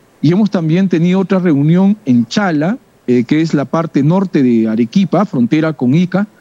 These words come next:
donde también se ha tenido una reunión con el alcalde, el comisario, la población organizada,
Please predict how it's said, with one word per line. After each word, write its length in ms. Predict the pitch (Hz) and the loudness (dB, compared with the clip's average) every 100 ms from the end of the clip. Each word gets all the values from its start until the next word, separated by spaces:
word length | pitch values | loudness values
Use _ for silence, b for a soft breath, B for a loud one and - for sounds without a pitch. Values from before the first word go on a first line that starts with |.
| b b | b b
donde 400 | 139 180 180 175 | -2 0 0 -2
también 400 | 170 120 120 151 | -2 0 0 0
se 140 | 151 170 | 0 -2
ha 60 | |
tenido 320 | 151 135 143 160 | -2 0 2 2
una 160 | 165 | 2
reunión 460 | 151 117 123 151 151 | 0 0 2 2 0
con 180 | 143 123 | 0 2
el 80 | |
alcalde, 800 | 110 107 160 170 156 143 143 151 - | 2 0 0 2 2 2 2 0 0
el 260 | 120 110 | 2 2
comisario, 840 | 107 110 104 - 175 165 143 143 151 b b - | 2 0 0 0 0 0 0 0 -4 b b -2
la 400 | 123 147 175 175 | 2 4 2 0
población 580 | - 127 117 - 165 165 | 0 0 0 0 0 0
organizada, 840 | 151 120 107 - 190 147 151 | 0 0 -2 0 -2 0 -2